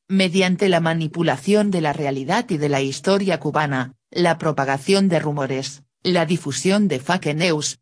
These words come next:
la apología al capitalismo, la diatriba y el ataque contra la constitucionalidad y la gobernabilidad. Los supuestos periodistas independientes que publican en este sitio digital se atrincheran en las manidas y retorcidas acusaciones sobre supuestas violaciones de los derechos humanos en Cuba,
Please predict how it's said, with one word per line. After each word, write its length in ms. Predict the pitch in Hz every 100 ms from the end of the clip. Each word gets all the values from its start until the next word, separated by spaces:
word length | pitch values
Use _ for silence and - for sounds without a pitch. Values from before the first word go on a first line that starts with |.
| _
la 300 | 190 202 180
apología 720 | 170 160 160 147 143 196 196
al 160 | 170 160
capitalismo, 880 | 156 143 147 143 143 139 139 131 127 _ -
la 220 | 180 160
diatriba 540 | 156 135 170 202 214
y 140 | 196 165
el 80 | 147
ataque 420 | 139 170 175 170
contra 380 | 208 220 175 165
la 100 | 156
constitucionalidad 1200 | 143 139 151 143 143 165 147 139 135 165 240
y 80 | 196
la 140 | 151 139
gobernabilidad. 880 | 165 151 151 143 139 135 131 127 - _ _ _ _ _ _
Los 300 | - 202 196
supuestos 640 | - 196 156 196 - 180 170
periodistas 720 | 190 165 139 139 - 240 240
independientes 880 | 180 165 160 139 143 175 180 165 160
que 140 | 160
publican 500 | 156 147 160 160 160
en 140 | 147 151
este 300 | 160 - 151
sitio 340 | 175 160 165
digital 560 | 143 139 147 147 156 151
se 200 | 165 151
atrincheran 680 | 143 147 143 147 175 175
en 160 | 170 151
las 180 | 143 147
manidas 500 | 143 151 175 170 160
y 100 | 165
retorcidas 840 | 156 147 143 - 190 185 175 175
acusaciones 720 | 156 160 156 135 170 196 202
sobre 260 | - 156 143
supuestas 680 | 135 151 156 170 - 180 165
violaciones 760 | 165 147 139 - 160 165 156
de 120 | 165
los 200 | 156 147
derechos 480 | 147 143 170 170 156
humanos 480 | 147 147 196 196 -
en 140 | 156
Cuba, 400 | 139 170 147 190